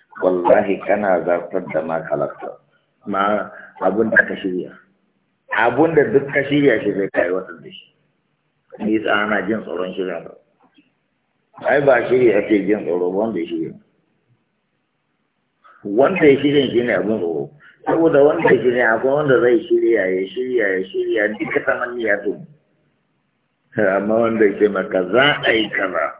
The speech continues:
ko zan yi kaza, to sai ka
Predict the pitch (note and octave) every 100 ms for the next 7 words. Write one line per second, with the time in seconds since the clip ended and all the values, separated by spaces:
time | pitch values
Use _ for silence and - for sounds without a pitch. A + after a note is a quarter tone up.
0 | _ _ _ _ - - A#2+ G#2+ D3 D#3+
1 | C#3 B2 B2 G2 F2 D2+ - _ _ _
2 | _ - D2 D2 C2 B1 D2 - _ -
3 | F2+